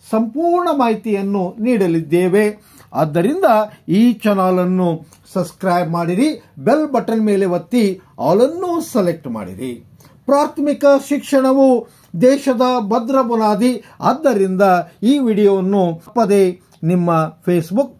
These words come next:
WhatsApp, Instagram ಗುಂಪುಗಳಲ್ಲಿ ಶೇರ್ ಮಾಡಿರಿ. ಕರ್ನಾಟಕ ವಸತಿ ಶಿಕ್ಷಣ ಸಂಸ್ಥೆಗಳ ಸಂಘದ ಅಡಿಯಲ್ಲಿ ನಡೆಯುವ ಮುರಾರ್ಜಿ ದೇಸಾಯಿ ವಸತಿ ಶಾಲೆಯಾಗಿದೆ.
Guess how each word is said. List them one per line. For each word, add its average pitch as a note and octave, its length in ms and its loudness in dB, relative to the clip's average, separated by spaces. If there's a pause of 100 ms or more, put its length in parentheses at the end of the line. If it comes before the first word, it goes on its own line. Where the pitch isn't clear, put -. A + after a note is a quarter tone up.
(240)
WhatsApp, F3 880 0
Instagram B3+ 760 0
ಗುಂಪುಗಳಲ್ಲಿ G3 840 -2
ಶೇರ್ G3 380 -2
ಮಾಡಿರಿ. G3 540 -2 (1120)
ಕರ್ನಾಟಕ A3+ 600 0
ವಸತಿ G#3+ 800 0
ಶಿಕ್ಷಣ A3+ 460 -4 (720)
ಸಂಸ್ಥೆಗಳ A3 720 2
ಸಂಘದ A3 720 2
ಅಡಿಯಲ್ಲಿ G#3+ 760 2 (240)
ನಡೆಯುವ G3+ 580 4 (520)
ಮುರಾರ್ಜಿ G#3 840 0
ದೇಸಾಯಿ G3 800 0 (220)
ವಸತಿ F3 460 -2
ಶಾಲೆಯಾಗಿದೆ. F#3+ 840 2